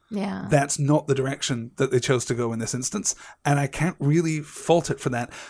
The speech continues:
Speaker 2: Leaning on flashbacks for narrative
Speaker 1: Mm-hmm.
Speaker 2: is generally problematic. Leaning on flashbacks for visual immediacy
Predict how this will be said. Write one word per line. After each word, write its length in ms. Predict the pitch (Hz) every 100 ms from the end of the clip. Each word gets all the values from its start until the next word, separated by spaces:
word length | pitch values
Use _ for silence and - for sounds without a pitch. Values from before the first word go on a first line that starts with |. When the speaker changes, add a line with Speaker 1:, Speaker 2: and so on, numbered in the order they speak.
| - -
Speaker 2:
Leaning 400 | 175 233 262 254
on 140 | 208
flashbacks 680 | - 185 165 - 143 - - -
for 600 | - 143 135 123 113 - _ _ -
narrative 840 | 131 156 202 147 - - - - -
Speaker 1:
Mm-hmm. 360 | 247 247 294 320 - -
Speaker 2:
is 180 | 151 123
generally 800 | 123 - 123 131 151 143 135 127
problematic. 680 | - 117 113 104 - 139 - - - - -
Leaning 340 | 156 226 240
on 140 | 208 160
flashbacks 600 | 180 190 190 156 123 -
for 200 | 139 127
visual 640 | 120 156 131 139 123 113 - -
immediacy 1000 | 143 143 175 180 147 - 127 117 117